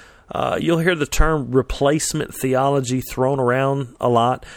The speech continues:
When someone says this, they, they're usually referring to the belief that the, the church has replaced ethnic Israel as God's people.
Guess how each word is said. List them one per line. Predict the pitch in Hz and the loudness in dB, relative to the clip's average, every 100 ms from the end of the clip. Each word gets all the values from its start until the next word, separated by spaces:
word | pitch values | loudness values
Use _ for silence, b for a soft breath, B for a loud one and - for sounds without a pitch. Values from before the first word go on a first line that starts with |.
| B | B
When | - 131 | -4 -2
someone | - 170 165 147 | 0 2 2 0
says | 127 - 156 147 123 | 0 2 2 2 2
this, | 139 139 - | 2 2 0
they, | 131 135 135 - | -2 2 2 0
they're | 127 135 | -4 -2
usually | 143 185 156 131 | 0 -2 0 0
referring | 123 - 135 127 | 0 0 -2 0
to | 127 | -2
the | |
belief | 113 127 131 127 - | 0 0 0 -2 -2
that | 131 123 B B B - | -2 -2 B B B -14
the, | 127 131 131 131 | 0 2 2 0
the | 131 | -2
church | - - 156 156 - | -2 0 0 0 -4
has | - 139 117 117 | -2 0 -2 -4
replaced | 123 - - 147 147 131 - - - | -4 -4 -4 -2 -2 -2 -4 -6 -6
ethnic | 143 135 151 143 - | -4 -4 -6 -8 -4
Israel | 143 127 135 135 135 | -4 -2 0 2 2
as | 135 120 | 0 -2
God's | 110 131 120 | 0 -2 -2
people. | - 147 - 143 | -4 -6 -6 -12